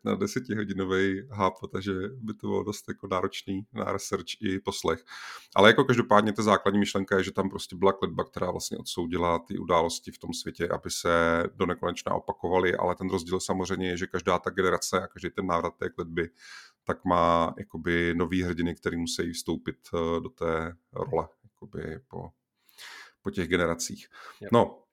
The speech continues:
Speaker 1: každopádně to, co chci říct, je, že na první pohled to sice vypadá jako jednoduchá pohádka, ale ten příběh je ve skutečnosti mnohem hlubší. Pokud někdo právě je znalec a má to nastudovaný, tak, eh, i v téhle Zeldě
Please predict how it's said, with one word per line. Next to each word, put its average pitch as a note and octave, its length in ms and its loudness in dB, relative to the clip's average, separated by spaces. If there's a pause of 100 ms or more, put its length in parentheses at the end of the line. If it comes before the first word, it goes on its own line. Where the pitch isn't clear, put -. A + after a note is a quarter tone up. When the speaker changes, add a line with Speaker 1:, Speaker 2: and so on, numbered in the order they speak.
(100)
Speaker 1:
každopádně G#2 680 6
to, G#2+ 160 0
co G#2+ 200 -2
chci B2 180 0
říct, A#2+ 260 -2
je, G#2 140 6
že A2+ 200 4
na G2+ 80 4
první A2 320 0
pohled G#2 400 4
to A2 120 -2
sice G#2 460 4
vypadá G2+ 340 4
jako G2+ 180 2
jednoduchá G#2 360 4
pohádka, G2 580 4
ale G2 160 6
ten G2 300 0
příběh G2 280 -2
je G#2 40 0
ve G2 100 0
skutečnosti G2 500 -2
mnohem G2+ 220 2
hlubší. G#2+ 400 -2
Pokud G2+ 280 -4
někdo F#2 220 -2
právě F#2+ 440 2
je F#2+ 300 2
znalec G2 440 0
a - 40 -10
má F#2 160 2
to - 120 -4
nastudovaný, F#2+ 640 -2
tak, - 160 -10 (140)
eh, F#2+ 40 4 (540)
i G#2 60 -12
v - 80 -20
téhle G2 300 2
Zeldě F#2 440 4